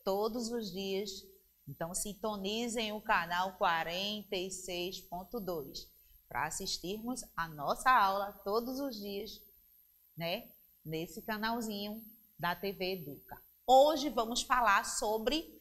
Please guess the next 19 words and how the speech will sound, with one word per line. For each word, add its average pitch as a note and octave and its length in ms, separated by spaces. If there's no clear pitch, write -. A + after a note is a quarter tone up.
gênero A#3+ 420
textual A#3 680
trava-língua. A#3 1160
Trava-língua G4 520
é - 20
uma F#4+ 140
brincadeira, A3+ 760
como G3 340
todos B3 440
nós F#3+ 340
sabemos, G3 840
onde F4 500
as A3 340
pessoas C#4+ 760
brincam D#4+ 480
uma A#3+ 460
com D4 100
as E4+ 300
outras, F4 540